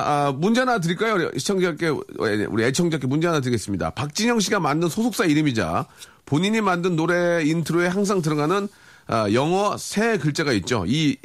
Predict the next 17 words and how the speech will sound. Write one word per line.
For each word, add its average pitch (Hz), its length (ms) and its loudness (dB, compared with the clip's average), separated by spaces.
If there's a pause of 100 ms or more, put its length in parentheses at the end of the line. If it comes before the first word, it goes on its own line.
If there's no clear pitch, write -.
(240)
영문 156 340 0
세 185 220 -8
글자는 175 380 0
과연 110 480 -2
무엇일까요? 85 840 -2 (360)
와이지, 175 540 0 (400)
에스엠에 190 440 0
이어서 160 200 0
대한민국 170 380 0
삼 202 160 0
대 196 120 2
기획사에 165 360 0
비난한 156 380 0 (340)
박진영이 180 540 -2
만든 165 240 2
소속사의 190 420 -2
이름은, 190 600 2